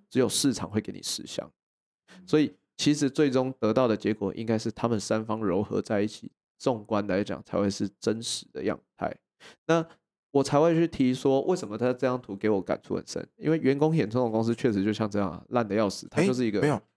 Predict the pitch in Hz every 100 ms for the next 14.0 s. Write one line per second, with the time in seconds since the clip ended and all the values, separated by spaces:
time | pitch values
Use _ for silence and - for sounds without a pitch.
0 | _ 110 147 165 151 139 117 107 120 113
1 | 101 87 101 101 - - 147 156 120 135
2 | 107 113 110 95 80 87 98 90 120 123
3 | - 95 95 - 113 85 82 71 64 71
4 | 85 87 80 151 160 165 92 85 120 95
5 | 80 76 80 90 82 - _ _ _ 143
6 | 143 98 92 123 98 113 113 110 - 107
7 | 107 98 90 _ _ _ 110 101 87 87
8 | 98 101 80 - - 92 73 65 82 80
9 | - _ _ _ _ 113 92 110 107 101
10 | - 160 104 120 123 - _ _ _ _
11 | _ - - 131 95 85 78 107 95 98
12 | 85 92 95 92 87 92 87 90 82 82
13 | 67 104 147 180 190 - 170 131 165